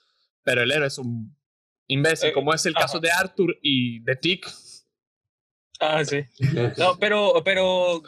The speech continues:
Speaker 2: recayendo en eso, güey, y sabiendo, eh, la situación, eh, regresando al General Airo, güey,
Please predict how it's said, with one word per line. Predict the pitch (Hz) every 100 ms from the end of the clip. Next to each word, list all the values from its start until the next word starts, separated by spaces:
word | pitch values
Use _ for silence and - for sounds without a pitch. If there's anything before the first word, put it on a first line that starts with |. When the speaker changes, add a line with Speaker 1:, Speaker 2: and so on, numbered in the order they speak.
| 202 180
Speaker 2:
recayendo | 151 180 185 208
en | 208
eso, | 208 202 196
güey, | 160 135 -
y | 147
sabiendo, | 147 139 147 175 175 170 139 135
eh, | 139 139
la | 135
situación, | 135 139 135 139 131
eh, | 139 143
regresando | 147 143 139 151 160
al |
General | 160 143 131 131
Airo, | 131 123 110
güey, | 107